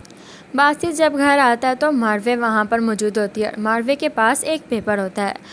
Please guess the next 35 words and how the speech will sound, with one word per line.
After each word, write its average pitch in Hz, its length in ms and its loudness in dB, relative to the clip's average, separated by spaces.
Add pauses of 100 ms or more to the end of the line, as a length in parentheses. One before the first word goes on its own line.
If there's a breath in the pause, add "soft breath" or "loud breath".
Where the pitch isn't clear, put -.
(280 loud breath)
जो 311 200 0
वो 302 120 4
दिखाती 247 540 0
है 269 180 2
बासित 202 400 -2
को 202 160 -6 (680 loud breath)
और 330 200 4
वो 339 140 4
पेपर 311 340 2
उन 302 200 0
दोनों 294 260 2
का 311 140 2
डीएनए 240 480 0
टेस्ट 202 320 -4
होता 185 200 -6
है 185 180 -6
जिससे 285 320 -4
साबित 254 380 0
होता 262 200 -2
है 277 40 -2
कि 311 100 -6
ये 294 120 0
दोनों 247 300 -2
बहन 220 320 -2
भाई 196 220 -2
हैं 196 180 -8 (360 loud breath)
और 311 160 4
मारवे 254 400 2
वहाँ 240 240 0
पर 254 160 -2
बैठकर 214 400 -2
रोने 208 240 -4
लग 190 220 -4
जाती 190 340 -6
है 208 100 -6